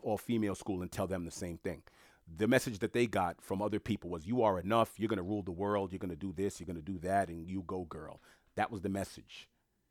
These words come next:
So the messaging that men get is very starkly different than the messaging that women get.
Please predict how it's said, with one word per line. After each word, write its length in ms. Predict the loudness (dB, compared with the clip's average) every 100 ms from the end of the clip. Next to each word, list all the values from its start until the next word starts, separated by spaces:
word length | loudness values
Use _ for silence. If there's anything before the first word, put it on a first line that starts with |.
| _
So 280 | -8 2 2
the 100 | 2
messaging 720 | 4 6 6 2 4 4 4
that 160 | 0 -4
men 380 | 4 8 8 8
get 340 | 6 4 4 -4
is 120 | -4
very 340 | -2 -4 -4 -6
starkly 500 | -8 0 0 2 0
different 300 | 0 -2 -4
than 80 | -2
the 80 |
messaging 460 | -2 -2 -2 -4 -4
that 200 | -4 -4
women 280 | 0 0 -2
get. 220 | -8 -12